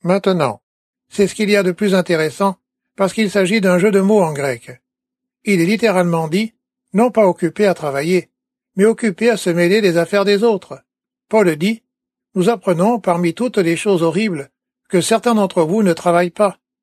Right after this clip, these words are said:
Ils ne sont pas là dehors à donner tout ce qu'ils ont. Ils se mêlent plutôt des affaires des autres. »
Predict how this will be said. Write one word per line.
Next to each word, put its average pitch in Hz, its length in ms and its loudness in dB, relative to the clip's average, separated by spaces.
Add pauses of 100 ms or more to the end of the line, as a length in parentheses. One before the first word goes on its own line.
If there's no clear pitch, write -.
(280)
Ils 214 100 -2
ne 214 100 2
sont 190 200 0
pas 160 160 0
là 196 180 2
dehors 185 320 2
à 175 60 2
donner 170 240 0
tout 208 160 -4
ce 185 100 -4
qu'ils 196 360 -2
ont. 220 120 -2 (320)
Ils 202 160 -2
se 202 120 0
mêlent 196 260 2
plutôt 202 460 2
des 151 160 0
affaires 175 280 0
des 185 220 2
autres. » 156 460 -2